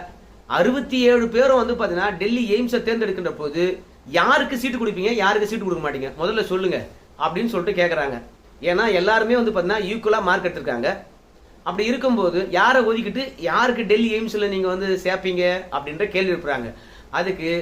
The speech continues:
தேசிய தேர்வுகள் முகமையானது என்ன சொல்லுதுன்னு கேட்டீங்கன்னா, யாரு முதல்ல டெல்லி எய்ம்ஸுக்கு அப்ளிகேஷன் போட்டாங்களோ அவங்களெல்லாம் சேர்த்துக்கிட்டு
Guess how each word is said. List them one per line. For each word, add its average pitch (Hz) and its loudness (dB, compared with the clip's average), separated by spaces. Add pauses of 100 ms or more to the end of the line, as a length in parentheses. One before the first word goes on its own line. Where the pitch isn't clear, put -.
(220)
தேசிய 226 0
தேர்வுகள் 208 2
முகமையானது 180 0
என்ன 156 -4
சொல்லுதுன்னு 165 -4
கேட்டீங்கன்னா, 143 -4 (800)
யாரு 202 2 (100)
முதல்ல 185 2
டெல்லி 220 0
எய்ம்ஸுக்கு 190 0 (180)
அப்ளிகேஷன் 185 -4
போட்டாங்களோ 147 0 (480)
அவங்களெல்லாம் 220 2
சேர்த்துக்கிட்டு 175 -2